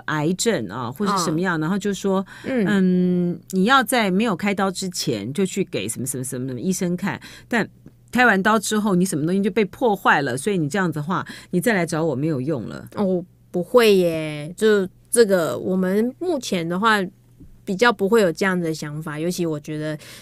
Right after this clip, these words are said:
Speaker 2: 像有一些肿瘤问题，它如果是癌症的话，
Speaker 1: 嗯。
Speaker 2: 它有可能它的病变的速度是很快的，所以西医的手术切除或一些化疗、放射治疗，这个还是很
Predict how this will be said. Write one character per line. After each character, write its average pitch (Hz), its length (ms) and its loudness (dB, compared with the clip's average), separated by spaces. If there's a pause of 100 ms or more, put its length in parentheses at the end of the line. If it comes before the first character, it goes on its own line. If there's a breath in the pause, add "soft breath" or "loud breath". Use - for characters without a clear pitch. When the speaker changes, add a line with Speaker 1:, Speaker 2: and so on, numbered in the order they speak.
Speaker 2:
像 220 160 0
有 185 60 4
一 185 40 2
些 202 140 4
肿 170 180 -4
瘤 156 160 -4
问 180 240 0
题， 147 400 -12
它 165 360 -4 (360)
如 214 140 2
果 202 160 2
是 160 140 -6
癌 156 200 -6
症 156 200 -6
的 147 100 -12
话， - 320 -12
Speaker 1:
嗯。 214 240 2
Speaker 2:
它 202 80 0
有 180 120 2
可 175 180 -4
能 147 420 -12 (120)
它 196 140 -4
的 180 100 -2
病 185 200 0
变 180 180 0
的 165 80 -4
速 175 160 -6
度 170 100 -6
是 160 160 -8
很 160 160 -10
快 139 320 -14
的， - 200 -18 (320 loud breath)
所 - 160 4
以 214 120 8
西 196 280 -2
医 196 60 0
的 175 380 -2
手 156 160 -6
术 202 200 -2
切 185 240 -2
除 - 400 -8 (100)
或 190 140 0
一 180 100 4
些 180 220 0
化 175 300 0
疗、 - 260 -12
放 180 200 -2
射 170 220 -2
治 160 240 -6
疗， 185 300 -8 (180)
这 285 140 -2
个 202 120 2
还 165 140 -6
是 175 140 -2
很 156 120 -6